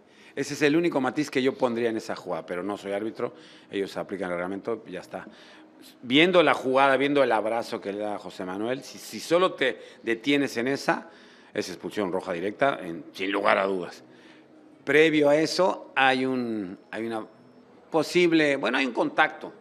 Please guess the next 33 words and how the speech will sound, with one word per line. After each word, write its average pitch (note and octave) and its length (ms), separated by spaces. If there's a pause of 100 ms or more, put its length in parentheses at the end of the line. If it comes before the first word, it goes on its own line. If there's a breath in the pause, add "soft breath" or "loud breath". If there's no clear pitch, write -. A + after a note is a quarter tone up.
(100)
sin A2+ 360
el G#2 140
balón A2+ 240
de C3+ 80
por B2+ 160
medio C#3 380 (480 loud breath)
del G#2+ 160
jugador B2+ 260
de A#2+ 80
Osasuna B2+ 540 (380 loud breath)
sobre G2 680
José G2 320
Manuel G#2 380
y G2+ 140
este, A2 240
bueno, G2+ 260 (340)
esto E2+ 360
se G2 160
cobra A2 460 (360 loud breath)
justicia A#2 500
por G#2 140
su G#2+ 140
propia A2+ 340
mano, A#2 240
no A#2 100
espera G#2 340
que G2 60
el G2+ 80
árbitro G2 220
silbe G#2 340
esa G2 180
falta G2+ 400
previa A2+ 420